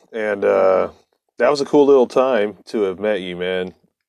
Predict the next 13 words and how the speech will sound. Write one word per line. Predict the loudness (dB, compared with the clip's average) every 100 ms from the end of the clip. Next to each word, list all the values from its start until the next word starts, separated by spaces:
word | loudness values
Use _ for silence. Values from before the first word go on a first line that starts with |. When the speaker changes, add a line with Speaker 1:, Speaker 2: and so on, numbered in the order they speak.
| -12
Speaker 1:
I | -4
remember | -2 0
we | 2 2
were | 2
watching, | 2 0 0 -6 -4
uh, | -4
Agents | -4 -4 -4 -10
of | -10
shield | -10 -4 0 0 -2 _ _ _ -12
the |
Ghost | -4 -4 -2 0
Rider | 0 0 -4
<laughs> | -6